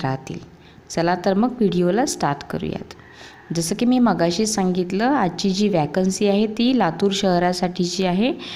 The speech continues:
राजर्षी शाहू महाविद्यालय, अ, in bracket स्वायत्त लातूर येथील ह्या vacancies आहेत. जवळपास पंधरा विषयांसाठीचे प्राध्यापक यांना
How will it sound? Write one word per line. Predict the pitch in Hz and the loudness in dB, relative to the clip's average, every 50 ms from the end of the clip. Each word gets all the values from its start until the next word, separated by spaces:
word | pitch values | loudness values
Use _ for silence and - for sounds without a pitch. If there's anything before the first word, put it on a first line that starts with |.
| - - - - - - | -12 -14 -14 -12 -6 -2
राजर्षी | 170 170 165 170 170 170 185 196 190 - - 247 | 0 2 2 2 2 4 2 2 2 2 2 0
शाहू | 240 - - 185 165 170 170 190 202 | 2 2 2 2 2 4 2 2 2
महाविद्यालय, | 196 180 165 165 170 170 170 175 175 170 170 170 180 170 165 165 170 180 214 277 370 - - - - - - - - - - - - - - - - | 2 2 2 2 2 2 2 2 2 0 0 0 2 2 4 4 2 2 2 0 -2 -4 -8 -14 -18 -20 -20 -20 -20 -20 -20 -20 -20 -20 -16 -10 -6
अ, | 170 170 170 170 170 170 170 170 | -4 -2 -2 0 0 0 0 0
in | 170 170 170 | 0 0 2
bracket | 165 170 165 165 165 - 196 185 | 2 2 0 0 0 -2 -4 -2
स्वायत्त | - - - - 170 160 151 151 160 165 170 170 170 170 - - 220 262 339 - - | -2 -4 -4 -2 0 2 2 2 4 2 2 0 -2 -6 -4 -2 0 0 0 0 0
लातूर | 233 196 175 156 151 147 - - 156 139 131 - - - - - - - - - - - - 233 254 277 - - - - - - - - - - - - - - - - | 0 2 2 2 0 -2 -2 -2 -2 -2 -2 -4 -8 -16 -20 -20 -20 -20 -20 -20 -20 -14 -8 -8 -8 -8 -10 -14 -20 -20 -20 -20 -20 -20 -20 -20 -20 -20 -20 -20 -10 -4
येथील | - 180 180 175 180 - 214 214 220 220 220 220 220 226 226 - - - - - | -2 0 0 0 0 0 0 2 2 2 2 2 2 0 -2 -2 -6 -10 -10 -6
ह्या | 202 175 175 180 175 196 | -4 -2 0 2 2 2
vacancies | 208 202 170 160 170 170 165 165 165 165 180 175 170 175 | 2 2 2 2 0 0 0 0 0 2 2 0 0 2
आहेत. | - 147 151 156 175 220 226 220 - - | 0 0 0 2 0 0 0 -2 -6 -2
जवळपास | - 180 170 180 185 185 185 202 220 214 214 - | 0 0 2 2 2 2 2 0 0 0 -2 -4
पंधरा | - - 175 165 165 175 175 190 208 214 | -2 0 2 2 2 2 2 2 2 2
विषयांसाठीचे | 208 202 196 190 - 185 180 180 185 202 202 190 196 180 175 - 175 170 - - - | 2 2 0 0 0 0 2 2 2 2 2 0 0 -2 0 0 -2 0 0 -2 -2
प्राध्यापक | - - - 151 151 151 156 175 175 180 175 214 208 196 190 | -2 0 0 0 0 0 0 0 0 0 2 0 0 2 2
यांना | 180 165 160 170 190 220 269 | 2 2 2 2 2 2 0